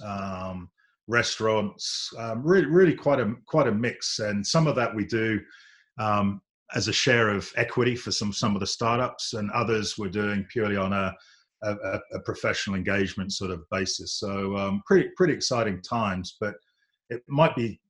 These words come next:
a little bit surprising that what we've actually able to do, though, is, you know, during this trying time, is, is provide services,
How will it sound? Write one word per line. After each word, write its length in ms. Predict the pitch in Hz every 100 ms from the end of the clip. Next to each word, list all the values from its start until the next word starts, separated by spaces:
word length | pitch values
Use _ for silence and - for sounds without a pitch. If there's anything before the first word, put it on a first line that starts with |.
| -
a 40 |
little 240 | 113 135 131
bit 160 | 110
surprising 800 | - 92 110 104 101 95 98 95
that 240 | 104 104
what 240 | 117 135 107
we've 180 | 110 110
actually 580 | 127 - 110 98 87 _ 110
able 340 | 113 107 110
to 80 | 92
do, 240 | 95 95
though, 300 | 98 98 98
is, 120 | 95 92
you 140 | 110
know, 60 | 92
during 300 | 110 120 107
this 200 | 95 -
trying 360 | - 104 95
time, 480 | 92 107 104 92 92 - - - _ _ -
is, 500 | 110 107 101 - -
is 120 | 113
provide 420 | - 113 131 123
services, 1160 | 104 - 120 120 - - 107 101 95 - - -